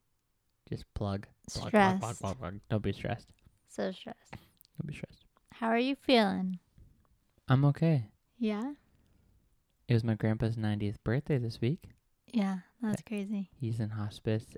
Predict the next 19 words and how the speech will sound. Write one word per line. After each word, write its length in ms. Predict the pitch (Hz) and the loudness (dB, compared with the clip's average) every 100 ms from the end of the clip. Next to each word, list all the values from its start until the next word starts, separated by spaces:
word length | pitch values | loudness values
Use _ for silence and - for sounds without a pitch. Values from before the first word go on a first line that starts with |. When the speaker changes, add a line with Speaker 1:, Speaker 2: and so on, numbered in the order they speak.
| - | -6
Speaker 1:
and 460 | 113 101 101 104 - _ _ _ _ _ _ _ _ _ _ _ _ _ _ _ _ _ - | -4 -2 -4 -6 -12 _ _ _ _ _ _ _ _ _ _ _ _ _ _ _ _ _ -6
he's, 300 | 139 117 110 - | -2 -2 -4 -4
his 180 | 120 110 | -2 2
brain 300 | 107 110 143 | 2 4 2
is 180 | 117 - | 0 0
fully 300 | 120 123 113 | 0 2 2
there. 280 | 110 131 | 0 0
He's 300 | 147 120 120 | -2 -2 -4
there. 280 | - 127 135 | 0 0 2
He's 240 | 147 120 - | 0 -4 -6
talking. 520 | - 110 120 - 131 | -6 -4 -4 -4 -4
He's 220 | 123 120 - _ - _ _ - | -2 -4 -10 _ -20 _ _ -4
breathing. 380 | 113 120 123 117 | -2 0 -2 -2
He's 200 | 110 113 | -4 -2
not 200 | 110 107 - - _ - 113 | -2 -4 -10 -20 _ -16 -6
out 200 | 110 107 | -2 -2
of 80 | |
bed, 300 | 120 123 127 - | 0 0 0 -2
but 220 | 104 | -2